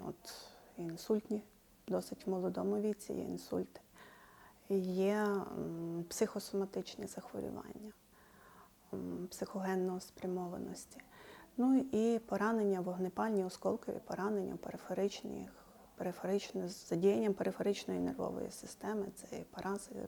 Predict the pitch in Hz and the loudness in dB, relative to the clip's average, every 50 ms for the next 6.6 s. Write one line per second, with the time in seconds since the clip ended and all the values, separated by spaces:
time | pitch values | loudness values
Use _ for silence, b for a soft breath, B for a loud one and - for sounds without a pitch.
0 | - - - - 190 202 202 - - 170 - - - 175 170 170 180 175 - - | -8 -8 -4 0 0 0 0 0 -4 -8 -6 -6 -6 -4 -4 -4 -4 -4 -8 -4
1 | - 190 190 190 190 185 - - - 170 190 175 175 B B B B B B B | 0 2 2 2 2 -2 -4 -6 -8 -8 -8 -8 -12 B B B B B B B
2 | B B B B B B B B - - 196 180 - - - 185 185 180 180 180 | B B B B B B B B -8 -8 -8 -8 -6 -6 -4 -2 0 2 2 0
3 | 175 175 - 180 180 - - - - - - 233 233 - 202 196 - 208 202 190 | 0 0 -2 -4 -2 -2 -6 -8 -4 4 4 4 6 6 2 2 4 4 4 4
4 | 190 196 - - 196 - - 190 185 180 - - 190 196 - - - - - 196 | 4 0 -2 -6 -6 -2 0 0 0 0 -2 -2 -4 -4 -4 -8 -12 -4 0 2
5 | 185 185 185 190 185 180 175 - - 180 180 185 185 180 180 185 180 185 180 185 | 2 2 2 2 2 2 0 -2 -2 -2 0 0 0 2 2 0 0 2 2 0
6 | 180 - - - 180 175 175 180 180 - - | 0 -2 -2 -2 -2 -2 -2 -2 -4 -6 -8